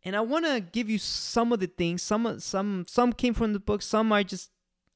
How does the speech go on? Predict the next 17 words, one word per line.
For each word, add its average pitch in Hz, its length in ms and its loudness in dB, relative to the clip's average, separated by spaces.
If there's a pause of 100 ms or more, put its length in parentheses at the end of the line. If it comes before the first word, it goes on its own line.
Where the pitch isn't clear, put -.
(180)
from 175 200 -10
other 190 180 2
authors 196 420 6
I 180 80 -2
heard, 180 280 -2
but 170 140 -2
I 170 120 2
kinda 269 320 0
compiled 214 480 6
them 208 140 0
here 202 180 0
for - 160 -8
you 185 320 -2 (680)
so - 160 0
you 196 180 4
could 220 180 -6
get 240 320 4